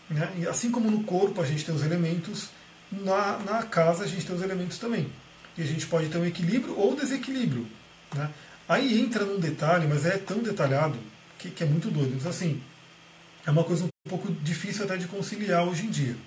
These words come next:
né? Porque, por exemplo, eu tenho um tipo, né, eu tenho um signo chinês, por exemplo,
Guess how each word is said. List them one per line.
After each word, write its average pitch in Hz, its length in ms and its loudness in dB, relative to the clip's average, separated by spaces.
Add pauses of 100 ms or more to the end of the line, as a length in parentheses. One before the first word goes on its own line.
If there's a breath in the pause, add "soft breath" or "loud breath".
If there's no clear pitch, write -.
(360)
né? 131 160 -2 (680 loud breath)
Porque, 233 180 2
por 254 120 6
exemplo, 143 460 2 (280)
eu 208 180 6
tenho 233 220 2
um - 20 2
tipo, 214 400 -2 (380)
né, 165 100 2
eu 175 60 2
tenho 185 200 -4
um 190 40 2
signo 214 340 0
chinês, 170 360 0
por 170 140 -2
exemplo, 156 560 -2